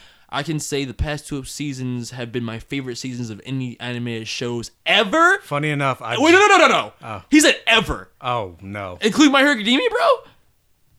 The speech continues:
Speaker 1: That was, that's a bold statement.
Speaker 2: Even Avatar: The Last Airbender?
Speaker 1: Yeah.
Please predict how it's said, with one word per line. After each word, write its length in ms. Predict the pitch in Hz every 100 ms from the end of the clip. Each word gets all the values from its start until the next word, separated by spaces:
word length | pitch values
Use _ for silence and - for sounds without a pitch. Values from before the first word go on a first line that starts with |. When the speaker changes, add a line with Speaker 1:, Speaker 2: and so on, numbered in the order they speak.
| _ _ _ _ _ _ -
Speaker 1:
That 120 | 123
was, 120 | 117
that's 200 | 110 120
a 40 |
bold 540 | 113 143 151 165 170 170
statement. 440 | 233 202 160 147
Speaker 2:
Even 160 | 151 131
Avatar: 520 | 101 147 139 151 143
The 60 | 139
Last 240 | 147 147
Airbender? 560 | 120 165 190 233 277 269
Speaker 1:
Yeah. 1040 | 196 196 - 214 226 220 202 175 151 117